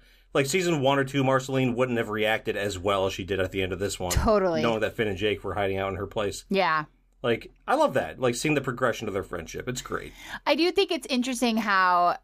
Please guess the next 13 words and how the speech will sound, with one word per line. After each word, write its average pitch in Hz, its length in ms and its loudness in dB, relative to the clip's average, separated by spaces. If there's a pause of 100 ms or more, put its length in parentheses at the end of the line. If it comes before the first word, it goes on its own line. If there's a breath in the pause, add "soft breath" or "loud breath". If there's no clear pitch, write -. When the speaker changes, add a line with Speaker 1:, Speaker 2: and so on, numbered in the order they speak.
Speaker 2:
like, 180 320 0
they 202 340 2
are 214 140 6
so 185 840 4
vanilla 170 680 2
about 160 540 2 (100)
it. - 460 -6 (380)
And 185 140 2
they're, 180 100 4
Speaker 1:
Mm-hmm. 175 80 4
Speaker 2:
like, 165 140 -2
freaked - 460 -4
out. 160 460 2